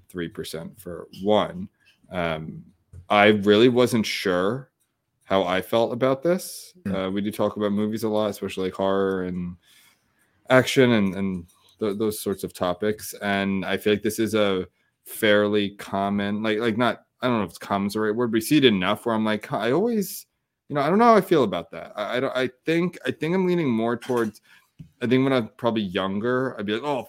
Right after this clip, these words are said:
Speaker 1: fuck yeah, like, blood
Speaker 2: Yeah.
Speaker 1: on the lens. It's awesome."
Speaker 2: Yeah.
Speaker 1: But at this time, I don't know what, maybe 'cause I'm watching movies, like, with a more analytical, uh, lens, so to
Speaker 2: Yep.
Speaker 1: speak. And I'm like, "That, I don't know,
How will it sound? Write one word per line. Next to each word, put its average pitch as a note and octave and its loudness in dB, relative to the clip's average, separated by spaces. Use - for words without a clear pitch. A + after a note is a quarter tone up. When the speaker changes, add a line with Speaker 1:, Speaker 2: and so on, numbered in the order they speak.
Speaker 1:
fuck B2 -8
yeah, G#2 -2
like, F#2+ -12
blood B2+ 2
Speaker 2:
Yeah. A#2+ 2
Speaker 1:
on A2+ 0
the A2 -2
lens. A2+ -2
It's A2 -10
awesome." A#2 -6
Speaker 2:
Yeah. - -20
Speaker 1:
But B2 0
at A#2+ -8
this F3 4
time, D#3 0
I A#2 0
don't B2+ 2
know D3+ 0
what, A#2 -2
maybe A2+ 0
'cause A2+ -8
I'm A2 0
watching G#2 0
movies, G#2 -2
like, G2 -4
with G2+ -4
a G2+ 0
more G#2 2
analytical, G2 -2
uh, F2+ -8
lens, F#2+ -4
so F2+ -10
to F2 -12
Speaker 2:
Yep. F#2+ -2
Speaker 1:
speak. F2+ -8
And G2+ 0
I'm G#2+ -4
like, G#2 -2
"That, D#3+ 2
I D3+ 4
don't D#3 4
know, G2 2